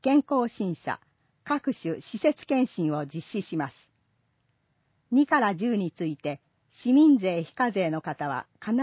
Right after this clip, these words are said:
ず受診前に健康づくり課へ連絡をしてください。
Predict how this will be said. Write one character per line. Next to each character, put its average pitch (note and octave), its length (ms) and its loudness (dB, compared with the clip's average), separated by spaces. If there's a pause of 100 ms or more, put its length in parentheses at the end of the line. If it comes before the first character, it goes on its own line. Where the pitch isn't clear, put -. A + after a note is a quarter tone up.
(280)
ず A3 220 -4
受 G3+ 160 -4
診 C4+ 280 4
前 B3 200 2
に E3 160 -4
健 C4+ 180 0
康 C4 360 0
づ G#3+ 80 -8
く A#3+ 120 -4
り G3+ 100 -6
課 F#3 160 -2
へ F3 140 -2
連 A3+ 220 -2
絡 G#3+ 260 -6
を F3+ 80 -2
し - 100 -12
て D#3 120 -8
く D#3 80 -8
だ C3 200 -6
さ - 100 -10
い。 - 120 -20